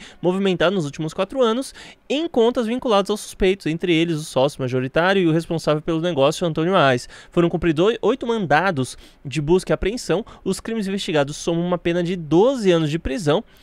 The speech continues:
O nome da operação é uma alusão ao, à dificuldade de mineração do Bitcoin, que ocorre a cada quatro anos, período semelhante à ascensão e derrocada do esquema, eh, investigado. A Operação Halving,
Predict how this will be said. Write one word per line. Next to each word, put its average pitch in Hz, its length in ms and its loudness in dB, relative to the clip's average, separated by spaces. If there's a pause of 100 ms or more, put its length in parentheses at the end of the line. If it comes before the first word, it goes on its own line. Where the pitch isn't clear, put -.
(380)
O 196 120 4
nome 233 200 0
da 220 60 0
operação 226 460 -2
é - 20 0
uma 247 160 0
alusão 226 720 2
ao, 156 320 2
à 143 100 2
dificuldade 165 440 -2
de 151 60 -6
mineração 143 360 -4
do 139 80 -4
Bitcoin, 208 340 -4
que 196 100 -4
ocorre 165 320 0
a 139 60 0
cada 135 220 -2
quatro 156 260 0
anos, 165 340 2
período 131 300 -6
semelhante 160 640 -2
à 160 140 4
ascensão 208 720 -4
e 214 140 -6
derrocada 170 760 0 (380)
do 160 240 0
esquema, 170 580 -4 (380)
eh, 131 560 2
investigado. 139 800 0 (400)
A 165 260 4
Operação 226 600 0
Halving, 165 540 0